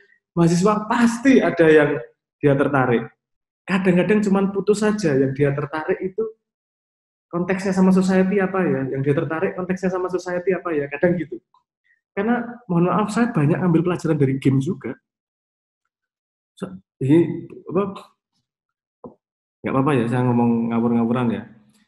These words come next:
Ini beberapa waktu yang lalu, sekitar, sekitar Oktober, Oktober, November tahun lalu, saya tiba-tiba tertarik sama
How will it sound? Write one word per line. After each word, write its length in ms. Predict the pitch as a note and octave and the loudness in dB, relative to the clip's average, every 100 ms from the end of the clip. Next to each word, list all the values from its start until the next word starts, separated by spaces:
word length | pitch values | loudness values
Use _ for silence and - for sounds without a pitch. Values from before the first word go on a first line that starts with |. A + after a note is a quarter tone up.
| _ - | _ -2
Ini 80 | G3+ | 0
beberapa 320 | - C3+ C#3 D3+ | 2 2 2 2
waktu 240 | D3 D#3+ | 2 0
yang 80 | D3 | 2
lalu, 320 | D#3 E3 E3 | 2 0 0
sekitar, 640 | E3 D#3 D#3+ D#3 D#3+ D#3 | -6 -8 -6 -6 -6 -8
sekitar 960 | D#3 D#3 D3+ D#3 D#3 D#3 D#3 D#3 D#3 D#3 _ _ _ _ _ _ _ - | -12 -14 -14 -14 -14 -16 -18 -20 -20 -20 _ _ _ _ _ _ _ -14
Oktober, 640 | - F3+ F#3 F3 C3+ - | -6 -4 -2 0 0 -2
Oktober, 480 | - C#3 - D#3 E3 | -8 -8 -6 -6 -4
November 480 | D#3 C#3+ D#3+ D3 C#3 | -4 -2 -2 -2 -2
tahun 240 | C#3 C3+ | 0 0
lalu, 400 | C#3 C3+ A#2 - - _ _ _ _ _ _ - | 0 0 -2 -8 -18 _ _ _ _ _ _ -14
saya 400 | - E3 D#3+ D#3 | -4 -2 0 0
tiba-tiba 880 | C3+ C#3 C#3 D3 - C#3 C#3+ D3 | 0 0 2 0 0 0 0 -2
tertarik 640 | D3 - D3+ C#3+ C#3+ D3+ C#3 | -6 -6 -6 -4 -2 -2 -2
sama 480 | C#3+ C#3 D3+ D#3+ | -4 -4 -4 -6